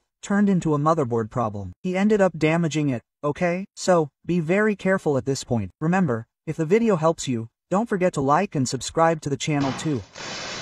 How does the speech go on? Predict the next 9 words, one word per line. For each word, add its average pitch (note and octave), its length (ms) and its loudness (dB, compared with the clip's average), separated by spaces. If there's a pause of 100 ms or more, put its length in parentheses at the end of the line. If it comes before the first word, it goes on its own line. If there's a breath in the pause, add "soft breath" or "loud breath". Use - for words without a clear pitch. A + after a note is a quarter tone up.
(2000)
First G#3 300 0
thing, D#3 300 -2 (200)
everyone, D#3+ 600 2 (140)
when D#3 180 0
you E3+ 120 2
turn G#3 300 0
on F#3 160 2
your E3 100 -4
computer, D3 580 -2